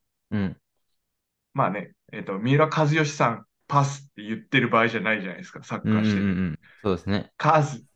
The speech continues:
Speaker 2: カズパスみたいな、前出せとか言ってたらしいんですよね。
Speaker 1: うんうんうん。
Speaker 2: もう、全然代表選ばれた時ぐらいから。
Speaker 1: うんうんうん。
Speaker 2: やっぱそういうのをマスコミが、まあ、日本のその、まあね、それも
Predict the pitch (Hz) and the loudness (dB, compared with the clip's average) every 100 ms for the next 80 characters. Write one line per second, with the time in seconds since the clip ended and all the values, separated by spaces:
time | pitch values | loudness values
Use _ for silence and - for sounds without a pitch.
0 | _ _ - 185 143 120 156 156 - - | _ _ -2 -2 -2 0 0 0 -4 -14
1 | 113 95 90 139 196 156 156 170 110 104 | -12 -12 -2 2 4 4 2 2 0 -2
2 | 101 90 78 - - _ _ _ _ - | -2 -2 -4 -16 -18 _ _ _ _ -6
3 | 120 - 127 113 101 101 87 90 - 98 | -4 -2 0 2 0 -4 -10 -12 -18 -20
4 | _ _ - 95 85 87 82 82 - _ | _ _ -4 -4 -2 -4 -6 -8 -10 _
5 | _ _ _ _ _ _ _ _ 113 110 | _ _ _ _ _ _ _ _ -8 -6
6 | 104 101 95 101 95 95 92 101 95 95 | -6 -6 -2 0 0 -2 -6 -6 -6 -6
7 | 92 92 92 - - 92 87 87 - - | -10 -12 -14 -14 -10 -10 -10 -14 -16 -4
8 | 101 87 95 87 87 98 _ _ 120 131 | -2 -2 -4 -4 -6 -8 _ _ -10 -4
9 | 147 143 220 208 131 113 117 117 - 139 | -4 -2 -4 0 0 0 -2 -4 -6 -2
10 | 131 131 127 123 101 113 127 143 131 104 | -2 0 0 0 -2 -2 2 2 2 -2
11 | 104 98 90 - 104 90 104 98 139 139 | -6 -8 -8 -2 -2 -2 -6 2 4 6
12 | 131 | 4